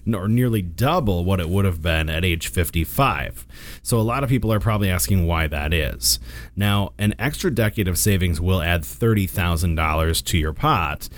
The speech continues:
but the real power comes from the one hundred ninety-seven thousand dollars you'll earn in interest, not just on the principal, but the interest that's already piled up as well is earning interest along with it.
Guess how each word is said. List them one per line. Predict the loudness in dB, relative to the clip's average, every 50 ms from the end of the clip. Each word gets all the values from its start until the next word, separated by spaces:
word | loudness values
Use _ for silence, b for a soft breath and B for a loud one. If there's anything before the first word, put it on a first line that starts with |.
| B B B B B
but | -4 -2 0
the | 0 0
real | 2 2 2 0 2 2 0 0
power | 0 0 0 0 0 -2 -2
comes | 0 0 0 0 0 0
from | 0 0 2
the | 2 0
one | 0 0 0 2 2
hundred | 2 2 2 2 0 2
ninety-seven | 2 2 2 0 0 0 0 0 2 2 0 0
thousand | 0 0 2 2 2 2 2 2
dollars | 2 2 2 2 2 2 0 0 0 2
you'll | 2 2 2 0 -2 -2
earn | 0 2 2 2 2
in | 2 0 -2 -2 -2
interest, | 2 2 2 2 0 -4 -8 -6 -6 -6 -6 -2
not | 0 0 2 2 2
just | 2 2 2 2
on | 0 0
the | 2 2
principal, | 2 2 2 2 0 0 0 -2 -2 -2 -4 -2 0 0 -2 B B B B B B 0
but | 2 2 2 2
the | 2 0 -2 -2 -2
interest | 0 0 2 0 0 2 2 2 2 0 0
that's | 0 0 -2 -2
already | -2 -2 0 2 2 4 4 2 2 2
piled | 0 0 0 0 2 2 2 2 0
up | 0 0 0
as | 0 0 0
well | 0 2 2 2 2 0 0 -2 -4 -2
is | -2 -2 -2 0
earning | 0 0 2 2 0 0
interest | 0 0 -2 -2 0 0 0 0 0 0
along | 0 0 0 0 2 2
with | 4 4 2 0
it. | -2 -6